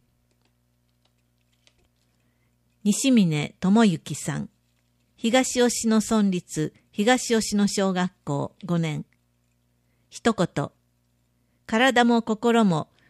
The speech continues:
ウキウキする盆踊り。見ているだけでなく、踊りの輪に入りましょう。もう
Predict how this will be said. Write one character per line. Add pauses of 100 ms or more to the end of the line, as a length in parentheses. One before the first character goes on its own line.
ウ
キ
ウ
キ
す
る
盆
踊
り。 (840)
見
て
い
る
だ
け
で
な
く、 (440)
踊
り
の
輪
に
入
り
ま
し
ょ (720)
う。
も
う